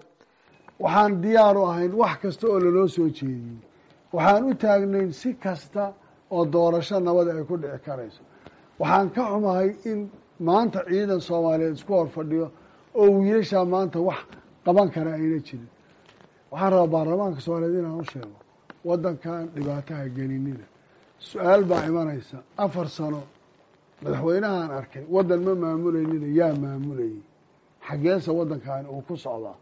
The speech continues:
Afar sano kadibna sharciyadda maanta baarlamaan lagula hadlayay iyo waxa la soo saaraya maxay noqonaysaa? Soomaaliyay dagaal qabiil ma aha, dagaal sokeeye ma aha,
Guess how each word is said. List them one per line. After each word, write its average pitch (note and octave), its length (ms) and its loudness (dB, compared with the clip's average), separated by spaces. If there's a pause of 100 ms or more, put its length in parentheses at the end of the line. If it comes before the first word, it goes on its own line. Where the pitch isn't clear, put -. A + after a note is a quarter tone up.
(560)
Afar G3 280 0
sano F3+ 280 2
kadibna E3+ 480 -2
sharciyadda E3 560 0
maanta E3 380 -2 (460)
baarlamaan E3+ 500 4
lagula E3 320 4
hadlayay D#3+ 400 2
iyo D#3 160 0
waxa D#3+ 220 -4
la D3+ 100 -8
soo D#3+ 220 -6
saaraya D3 380 -6
maxay C#3 240 -10
noqonaysaa? C3 600 -8 (520)
Soomaaliyay F#3+ 760 8 (380)
dagaal F3 400 6
qabiil F3 340 6
ma F#3 220 0
aha, E3+ 160 -8 (680)
dagaal F3+ 260 8
sokeeye E3+ 500 2
ma F3 180 0
aha, E3 240 -6